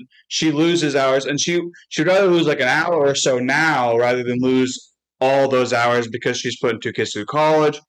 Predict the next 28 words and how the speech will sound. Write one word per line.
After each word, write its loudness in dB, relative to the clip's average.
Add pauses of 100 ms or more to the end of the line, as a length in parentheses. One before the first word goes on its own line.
(580)
Well, 2
anyways, 0
she's -2
stressed. -2 (140)
She -2
was 2
stressed -2
at 2
work, 0
and -2 (320)
she -4
can't -2
speak. -4
She's, -2
her, 0
her -2
vocal 0
cords -2
are -2
messed -6
up, -2
so -6
she, -4
she -8 (180)
whispers -2
very 0
quietly. 0
And -6